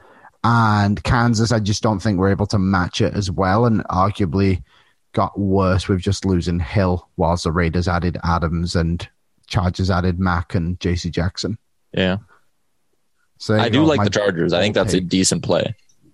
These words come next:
Speaker 2: I think the Dolphins can be okay. I don't love the Pats though. Like, I'm not, like, if, if you said you're not a big Tua guy, like, I'm not a big Mac Jones fan either. I don't think there's a ton of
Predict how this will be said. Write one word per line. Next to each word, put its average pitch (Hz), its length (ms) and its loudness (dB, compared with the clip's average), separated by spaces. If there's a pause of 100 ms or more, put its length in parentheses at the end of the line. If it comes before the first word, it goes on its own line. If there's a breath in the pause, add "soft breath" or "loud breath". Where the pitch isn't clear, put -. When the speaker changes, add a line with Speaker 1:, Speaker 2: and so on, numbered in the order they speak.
Speaker 2:
I 113 100 -2
think 202 220 -2
the 240 80 4
Dolphins 110 680 0
can 117 140 0
be 107 180 2
okay. 98 640 2
I 113 140 0
don't 151 240 -2
love 101 400 0
the - 80 -4
Pats - 400 -2
though. 78 100 2
Like, 90 140 0
I'm 104 120 2
not, 107 240 0 (240 loud breath)
like, 104 120 -2
if, 104 240 2
if 101 160 0 (640)
you 110 160 -2
said 101 180 0
you're 101 80 2
not 98 120 0
a - 20 0
big 90 200 -2
Tua 104 280 2
guy, 90 160 2
like, 90 100 2
I'm 101 80 -2
not 110 140 0
a 95 40 -2
big 90 220 -4
Mac 90 300 -4
Jones 98 400 0
fan 76 260 -2
either. 82 300 0
I 78 80 0
don't 92 180 0
think 95 160 -4
there's - 200 2
a 95 60 0
ton - 300 -2
of 92 180 0